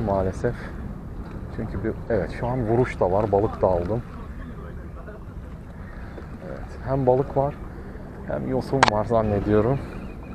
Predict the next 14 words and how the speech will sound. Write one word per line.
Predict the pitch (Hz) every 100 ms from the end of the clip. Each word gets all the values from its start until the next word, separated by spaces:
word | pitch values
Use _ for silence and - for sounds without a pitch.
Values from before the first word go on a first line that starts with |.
| - - - - -
Evet, | 104 - 117
bayağı | 117 110
ağır | 120 107 107
geliyor | 101 98 95 95
şu | -
anda. | 101 101 107
Bakalım | 104 98 95 - 120
ne | 107
durumdayız. | 98 92 90 87 95 - - - - - - - - - - - - -
Çok | 117
ağır | 110 107
geliyor | 98 98 104 98
şu | 113
anda. | 101 104